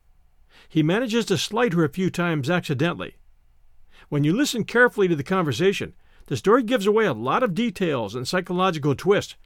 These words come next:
with a minimum amount of words. The perfect formula for a great short story. Now her story, A Dill Pickle. And then, after six years, she saw him again.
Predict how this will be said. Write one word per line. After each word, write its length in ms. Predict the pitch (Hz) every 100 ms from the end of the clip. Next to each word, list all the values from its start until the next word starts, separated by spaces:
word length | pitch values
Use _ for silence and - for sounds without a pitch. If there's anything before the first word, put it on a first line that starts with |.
| -
with 120 | 147
a 80 | 143
minimum 460 | 147 240 277 240
amount 240 | 214 208 214
of 140 | 117
words. 420 | 117 185 127 - - - _ _ _ _ _ _
The 80 | -
perfect 400 | - 165 214 190
formula 480 | 214 208 160 151 80 _ _
for 140 | - 156
a 80 |
great 300 | 123 196 190
short 260 | 135 185 143
story. 420 | 127 139 98 90 - - - - - _ _ _ _ _ _ _ _ _ _ _ -
Now 120 | 190
her 100 | 220
story, 540 | - 220 160 143 131 - - - -
A 120 | - 113
Dill 280 | 117 143
Pickle. 400 | 165 156 - 73 - - _ _ _ _ - - _ - _ _ - _ _ _ -
And 280 | 190 254 220
then, 320 | 220 98 82 - -
after 260 | 156 - 135
six 260 | - 226
years, 380 | 196 202 214 160 - - -
she 220 | - 170 156
saw 240 | - 131
him 140 | 156
again. 480 | 180 131 139 92 85